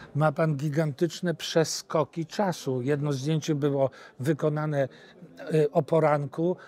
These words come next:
drugie w tej, w, w tym, w tym zestawie było wykonane sześć dni, sze-, sześć godzin później, a trzecie w ogóle trzy dni później, kiedy wiadomo, że w tej części świata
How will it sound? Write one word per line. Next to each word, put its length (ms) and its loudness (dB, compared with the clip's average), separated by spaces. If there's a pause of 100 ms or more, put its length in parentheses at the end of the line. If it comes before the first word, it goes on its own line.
(180)
drugie 580 4
w 60 -12
tej, 340 -4
w, 140 -14
w 200 -8
tym, 300 0 (260)
w 120 -14
tym 200 2
zestawie 640 0
było 260 -2
wykonane 720 -2
sześć 400 -2
dni, 320 -4 (160)
sze-, 340 0
sześć 320 0
godzin 380 -2
później, 520 0 (280)
a 100 -2
trzecie 480 0
w 80 -2
ogóle 260 0
trzy 380 -2
dni 280 0
później, 600 -4 (380)
kiedy 240 4
wiadomo, 440 0
że 160 -4
w 80 -10
tej 220 -2
części 480 -6
świata 500 0